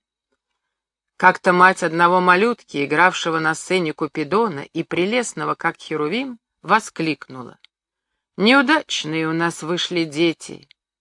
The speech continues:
Вон Гуинплен уродился на славу». И, погрозив кулаком своему ребёнку, прибавила: «Знала бы я, кто твой отец, устроила бы ему взбучку». Гуинплен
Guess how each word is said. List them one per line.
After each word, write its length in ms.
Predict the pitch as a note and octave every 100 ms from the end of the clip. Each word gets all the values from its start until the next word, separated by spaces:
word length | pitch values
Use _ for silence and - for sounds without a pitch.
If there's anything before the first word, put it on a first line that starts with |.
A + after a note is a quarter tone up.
| _ _ -
Вон 400 | F#3 D4+ G3 D3
Гуинплен 640 | E3+ E3+ E3 E3+ E3+ D#3+
уродился 560 | D#3 D3+ C#3+ D#3+ D3+ D#3+
на 160 | D3+
славу». 580 | D3 - C3+ E3 F#3 A#2 _ _ _ _ _ _ _ _ _ _
И, 120 | D#3
погрозив 600 | - D#3+ D3+ D3+ D#3 E3+
кулаком 600 | - D3+ D#3 - F3 E3
своему 440 | - C#3+ D3 D3+ D3+
ребёнку, 540 | C#3 C3+ A3 G#3 E3
прибавила: 760 | - E3 C#3+ D3+ B2+ B2+ B2 _ _ _ _ _ _ _
«Знала 500 | C3 C#3 E3 G#3 G3
бы 160 | F3 E3+
я, 440 | E3+ E3+ D#3 C#3+
кто 300 | _ _ E3 E3
твой 320 | D3 D3 C#3
отец, 680 | C3+ - A#3+ - - - _ _ _ _ _
устроила 800 | - E3 - - G3 A#3+ C#3+ C3+
бы 160 | C3
ему 360 | C#3+ C#3+ C#3+ C3+ _ _ -
взбучку». 800 | D3+ C#3 C3 D3+ - - - - _ _ _ _ _ _ _ _ _ _ _ _ _ _
Гуинплен 840 | D3 E3+ F3 F3+ F3 G3+ B3+ C#4+